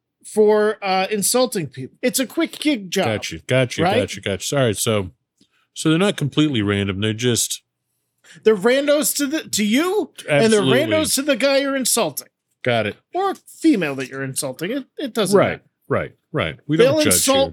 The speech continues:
Speaker 2: here.
Speaker 1: they, they do not judge.
Speaker 2: And so
Speaker 1: And
Speaker 2: they
Speaker 1: the
Speaker 2: go up and they knock on your door and they say, "Hello, you're a tiny person with a tiny little penis."
Speaker 1: No,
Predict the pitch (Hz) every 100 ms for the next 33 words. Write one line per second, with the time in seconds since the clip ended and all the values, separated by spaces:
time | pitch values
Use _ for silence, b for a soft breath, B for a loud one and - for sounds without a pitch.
0 | 214 269 277 208 220 190 135 196 214 220
1 | - 160 123 - - - _ _ _ _
2 | - 113 127 123 123 120 127 135 120 113
3 | 113 117 127 117 110 110 113 110 110 -
4 | 113 104 98 92 - _ b b b -
5 | 120 113 120 117 123 117 123 120 98 95
6 | 92 101 - 82 95 90 - 85 107 95
7 | 90 85 87 90 - 85 87 90 87 92
8 | 101 110 - 147 139 120 131 120 123 110
9 | - - 156 151 113